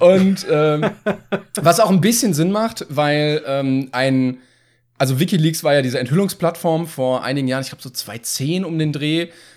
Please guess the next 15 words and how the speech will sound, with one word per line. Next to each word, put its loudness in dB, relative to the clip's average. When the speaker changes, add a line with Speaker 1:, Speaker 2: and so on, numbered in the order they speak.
Speaker 1:
ähm, 0
Speaker 2:
Ja, -4
Speaker 1:
die -2
ja 2
Speaker 2:
ja. -2
Speaker 1:
sehr -2
viel -6
aufgedeckt -4
haben 0
in -8
Amerika, -2
äh, -6
politische -4
Skandale, -2
ähm, -8